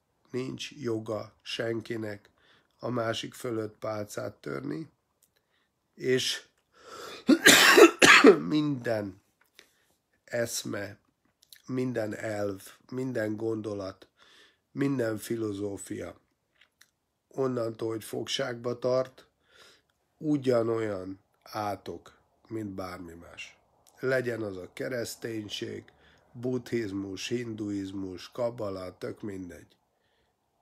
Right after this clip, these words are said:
Ö, demokrácia, liberalizmus, tök mindegy. Onnantól kezdve, hogy, ö,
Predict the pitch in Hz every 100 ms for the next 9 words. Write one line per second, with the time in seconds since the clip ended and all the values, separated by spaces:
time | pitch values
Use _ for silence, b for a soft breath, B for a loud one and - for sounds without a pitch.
0 | _ - 107 92 92 101 127 127 113 113
1 | 107 104 - - 104 92 104 127 120 110
2 | 107 107 101 98 98 92 - - 127 113
3 | 120 98 92 - _ 151 147 139 127 113
4 | 113 101 - 123 107 107 95 - B B
5 | B B B _ - 117 107 107 104 104
6 | 101 101 98